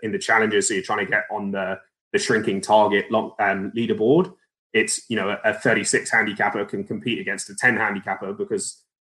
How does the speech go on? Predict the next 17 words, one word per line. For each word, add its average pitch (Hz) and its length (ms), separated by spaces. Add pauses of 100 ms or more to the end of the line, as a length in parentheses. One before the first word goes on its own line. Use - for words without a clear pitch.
(140)
the - 80
ten 107 200
handicappers' 104 520
islands 101 440
are, 92 280 (140)
you 104 80
know, 98 200 (200)
so - 220
s-, - 120 (120)
they're, 104 220 (100)
they're 98 220 (240)
meant 110 280
for 101 120
his 107 160
handicap. 101 520
So 107 140
it's, - 260